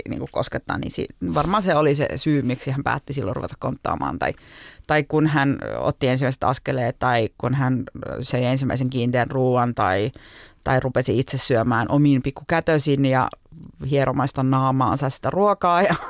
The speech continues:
<laughs> ja heittämästä ruokaa ympäriinsä. Ja tämmöiset, niinku, ensimmäiset,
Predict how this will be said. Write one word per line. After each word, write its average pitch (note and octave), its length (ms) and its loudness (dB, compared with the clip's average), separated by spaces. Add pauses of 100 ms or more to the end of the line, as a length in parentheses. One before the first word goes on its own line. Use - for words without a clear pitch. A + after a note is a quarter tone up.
(120)
<laughs> F3 160 2
ja D3+ 140 4 (460)
heittämästä D#3+ 540 2
ruokaa D3 360 4
ympäriinsä. C#3 720 4
Ja B2+ 180 -2 (320)
tämmöiset, G#3+ 400 0
niinku, E3 280 -4 (280)
ensimmäiset, D3+ 880 2